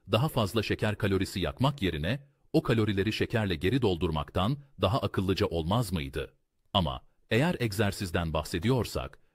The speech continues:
ve en fazla kaloriyi yakan bir egzersiz yapmak istiyorsak, yoğunluğu olabildiğince yüksek tutmak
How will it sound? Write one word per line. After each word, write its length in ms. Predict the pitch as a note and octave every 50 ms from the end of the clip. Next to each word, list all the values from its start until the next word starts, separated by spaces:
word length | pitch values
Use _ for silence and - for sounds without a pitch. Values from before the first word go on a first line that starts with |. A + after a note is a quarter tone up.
| _
ve 60 | G2 G2
en 220 | - A2+ B2+ C3+
fazla 400 | - - F2+ D#2 C#2+ F2+ F2+ -
kaloriyi 420 | - - E2+ F2+ E2+ F2 E2+ E2
yakan 360 | D#2+ E2+ D#2+ - G#2 F#2 E2+ E2
bir 140 | F#2 -
egzersiz 560 | - F2+ D#2+ D#2+ F#2+ E2 - - - G2 D#2+ F2
yapmak 340 | D#2 C#2+ - F2 E2 -
istiyorsak, 760 | - - - - A#2 C3+ A2 D2+ - - - G2 B2+ - - - _ _ _ -
yoğunluğu 460 | G#2+ B2 C3 C#3 C#3+ C#3 C#3+ D3+ D3
olabildiğince 600 | - A#2 A#2+ B2 A#2 A#2+ A2 G2+ D3 E3+ D#3 B2+ A2
yüksek 360 | F2+ - - - G#2 - -
tutmak 420 | - - - E2 F2 - - -